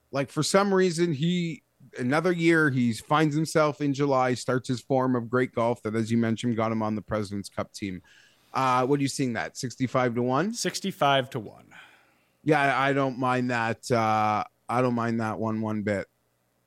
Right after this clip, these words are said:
Speaker 1: I'm a, I'm a fan of, uh, of Pendrith. Bet him,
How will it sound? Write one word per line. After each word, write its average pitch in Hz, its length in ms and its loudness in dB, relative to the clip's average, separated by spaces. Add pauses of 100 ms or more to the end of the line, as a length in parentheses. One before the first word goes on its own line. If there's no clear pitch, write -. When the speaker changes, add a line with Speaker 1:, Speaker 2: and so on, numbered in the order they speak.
(160)
Speaker 1:
I'm 110 200 -2
a, 104 120 -4
I'm 107 180 -4
a 104 60 -4
fan 107 440 -4
of, 98 240 -6
uh, 95 360 -2 (680)
of 98 120 -12
Pendrith. 98 540 -4 (420)
Bet 104 200 -4
him, 98 240 -8